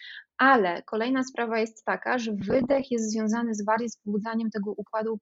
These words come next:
przywspółczulnego. Rzeczywiście, kiedy my robimy wdech, e, nasze serce się powiększa, przez to, że przypona jakby nie jest też takim tworem oderwanym od naszego ciała, ona jest powięziowo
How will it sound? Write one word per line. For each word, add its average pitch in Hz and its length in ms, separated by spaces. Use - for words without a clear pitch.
przywspółczulnego. - 1120
Rzeczywiście, 226 580
kiedy 226 220
my 233 160
robimy 220 440
wdech, 196 560
e, 202 540
nasze 226 880
serce 247 420
się - 140
powiększa, 208 1040
przez 240 260
to, 240 100
że 233 100
przypona 220 760
jakby 202 280
nie 220 160
jest 220 180
też - 120
takim 214 260
tworem 214 420
oderwanym 202 580
od 190 80
naszego 196 340
ciała, 285 260
ona 233 160
jest 214 180
powięziowo 226 800